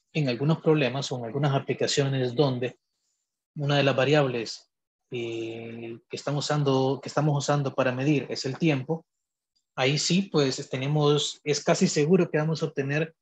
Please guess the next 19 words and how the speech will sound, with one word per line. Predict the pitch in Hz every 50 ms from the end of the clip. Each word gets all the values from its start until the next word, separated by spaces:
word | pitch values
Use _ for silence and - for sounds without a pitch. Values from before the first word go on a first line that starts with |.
| _ -
condiciones | 151 143 135 131 - - 139 147 147 143
iniciales. | 139 120 113 101 - 165 180 165 135 110 - - - _ _ _ _ _ _ _ _ _ _ _ _ _ _ _ _ _ _ _ - _ _ _ _ _ _ _
Entonces, | - 131 123 - 151 151 147 143 - 151 151 151 143 -
en | 143 135
aplicaciones | 127 - - 131 - 127 - - 160 165 180 170 -
que | - 160
tengan | 147 165 151 170 170 165 -
que | - 151
ver | 156 156 151 151
con | - - 135
la | 127 120
variable | 117 120 123 131 139 147 147
temporal | 139 - 143 135 - - 127 135 131 131 123 -
t | - - 135 139 - _ _ _ _ _ _ _ _ _ _ _ _ _ _ _ _ _ _ _ - - _ -
y | 156
que | 147 151
tengamos | 139 143 123 113 135 151 175 175 -
condiciones | - 170 151 143 131 - 165 160 151 143
iniciales, | 143 131 123 - - 160 147 127 135 180 190 - - _